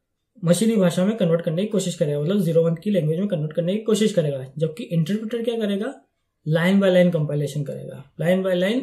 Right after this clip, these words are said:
convert करने की कोशिश करेगा। एक line convert करी, फिर सेकंड line पे जाएगा, फिर third line पे। इसमें से किसी में भी output generate हो रहा है तो वो output भी देगा, जबकि कंपाइलर ऐसा नहीं करेगा। कंपाइलर पूरे ही प्रोग्राम का आउटपुट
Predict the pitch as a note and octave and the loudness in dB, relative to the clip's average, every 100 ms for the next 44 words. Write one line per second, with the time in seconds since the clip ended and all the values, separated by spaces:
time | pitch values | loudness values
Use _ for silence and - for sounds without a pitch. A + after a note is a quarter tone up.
0 | - _ _ _ _ - F3 F3 F3 D#3 | -8 _ _ _ _ 2 8 8 8 2
1 | D#3 D#3 G#3+ F3+ D#3 D3+ - C#3 C#3 C3 | 0 -4 -2 -2 -2 -4 -6 -6 -6 -8
2 | C3 _ _ _ - D#3 D#3 E3 E3 E3+ | -12 _ _ _ -4 0 2 2 2 0
3 | E3+ F3 G#3+ - _ _ _ - D3 - | 2 2 0 -6 _ _ _ -6 -4 -4
4 | D3 D#3 E3+ F3 E3+ F3+ F#3 G#3 E3+ D3+ | -2 0 2 0 2 2 2 -2 -6 -4
5 | D#3 E3 F3 F3+ F#3 A3 D#3 F#3+ F#3+ F#3+ | -2 2 4 2 2 -4 -2 0 0 -4
6 | E3 G3 F#3+ G3 G3 A3 E3 D3+ F#3+ F3 | 0 2 2 0 2 2 0 0 0 2
7 | E3+ F3+ E3+ F3+ G#3 A#3 A#3+ E3 D#3+ F#3+ | 2 2 2 2 0 -2 0 0 2 0
8 | E3 F3+ G3+ D3 C3 C3 D3 E3+ D3 C3+ | 6 8 8 6 0 -4 -4 -6 -6 -4
9 | F3 F#3+ G3 G#3 G#3 G#3 E3+ C#3 C3+ C3+ | -2 -2 -2 4 6 6 4 0 -4 -8
10 | D3 D3 D3 F3 G3 E3+ D#3+ F3 G#3+ G#3+ | -4 -2 0 -2 -2 -2 2 4 4 4
11 | F3 E3+ D#3+ F#3+ D3+ D3 E3 D#3+ | 2 2 -2 -2 -2 -4 -6 -8